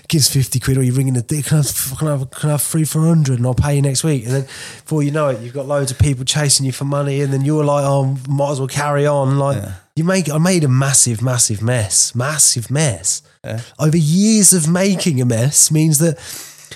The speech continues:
Speaker 1: like, it's not like, um, if you were cleaning, if you, like, let's say you had a party house, yeah, and you rented it out for the weekend, yeah, and you go in, it might be in a bit of a mess if they, if they didn't clean up.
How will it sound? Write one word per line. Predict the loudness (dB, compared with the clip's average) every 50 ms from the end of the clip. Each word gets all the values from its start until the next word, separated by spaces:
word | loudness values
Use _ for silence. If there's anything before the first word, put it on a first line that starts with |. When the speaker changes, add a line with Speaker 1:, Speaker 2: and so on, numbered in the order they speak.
| -20 -20 _ -4
Speaker 1:
like, | -4 -4 -4 -4 -6 -4
it's | -2 0 0
not | 0 0 0 0
like, | 0 0 0 -2 -2 -2
um, | -2 -2 0 -2 -2 -2 -4 -6 -10 _ _ _ _ _ _ _ _ _ _ _ _ _ _ _ -18 -18 -18 -18 -20 -20 _ _ _ -2
if | 0
you | 2
were | 2
cleaning, | 2 0 0 0 2 2 2 0 -2 -4 -6 -12 -10
if | -6 -4
you, | -2
like, | 0 0 -2 -2 -2
let's | -2 2 2 2
say | 2 2 2
you | 0 -2 -4 -4 -4 -2
had | -2 -2
a |
party | -2 -2 0 0 0 -2 -2 -2
house, | -4 -4 -6 -8 -4 -2 -2 -2
yeah, | 0 -2 -2
and | -2 -2
you | 0
rented | 0 -2 -2 -2 -4 -6
it | -6 -4
out | -4 -4 -4 -6
for | -8 -8
the | -6 -6
weekend, | -6 -6 -6 -6 -6 -6 -6 -6 -8 -10 -12 _
yeah, | -8 -6 -6 -6
and | -4 -4
you | -4 -2
go | 0 0 0 2
in, | 0 0 -2
it | -4 -10 -14 _ -2 0
might | 0 0 0 0
be | 0 0 2
in | 2 2
a | 2
bit | 0 0 -2
of | -2 -4
a | -6
mess | -6 -6 -8 -8 -6 -2 -2 -2 -2
if | -2 -2
they, | 0 0 0
if | 0 0 -2 -2
they | -2 -2
didn't | -2 -2 -4 -4
clean | -4 -4 -4 -4
up. | -4 -6